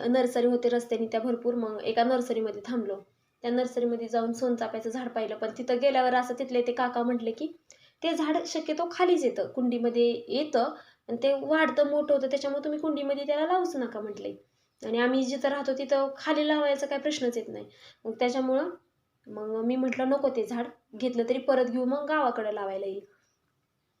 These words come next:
अन ते झाड, अ, नाही घेतलं. मग म्हटलं एखादं दुसरं जास्वंदाचं झाड घ्यावं, तसं जायचं नर्सरीतनं. आणि त्या नर्सरीत सुद्धा मी फिरले, इकडं फिर, तिकडं फिर, झाडं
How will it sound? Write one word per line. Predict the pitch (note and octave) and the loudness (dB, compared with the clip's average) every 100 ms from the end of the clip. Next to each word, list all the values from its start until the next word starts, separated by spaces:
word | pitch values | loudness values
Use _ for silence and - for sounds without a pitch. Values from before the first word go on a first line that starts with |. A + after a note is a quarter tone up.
| _ - | _ -14
अन | A3 G#3+ B3 | -10 -6 -2
ते | A#3+ | -2
झाड, | C4+ A#3+ A#3 | 0 2 2
अ, | A#3 A3+ | 2 0
नाही | A#3+ C4 | 0 0
घेतलं. | C4 C4 B3 | 0 -2 -2
मग | C4+ | 0
म्हटलं | C4 D4 C#4 | 0 0 2
एखादं | C#4 D4 B3+ | 2 2 0
दुसरं | D4+ D4+ C#4 | 0 2 2
जास्वंदाचं | C#4+ C#4+ B3+ A#3+ A#3 B3 | 2 -2 -4 -4 -2 -2
झाड | C#4+ C4 | 0 0
घ्यावं, | A#3+ G#3+ A3+ | 0 -2 -2
तसं | A#3+ | -2
जायचं | A3+ A#3 A#3 A3+ | 0 -2 -2 -2
नर्सरीतनं. | A3+ A3 A3+ A3 A#3 - - - - | -4 -4 -8 -8 -8 -10 -20 -14 -4
आणि | C4+ | 0
त्या | D#4 | 2
नर्सरीत | E4+ E4 D#4 D#4 | 2 -2 -4 -6
सुद्धा | D#4 D4 | -4 -4
मी | D4 D#4 D#4+ - | 0 0 0 -4
फिरले, | A#3+ D#4 C4+ A3+ | 0 2 4 2
इकडं | A#3+ A#3 | 2 0
फिर, | A#3 A#3+ A#3 | 0 -4 -4
तिकडं | A#3+ A3+ | -6 -6
फिर, | A3 A#3 G#3+ | -4 -2 -2
झाडं | A#3+ G#3 | -4 -4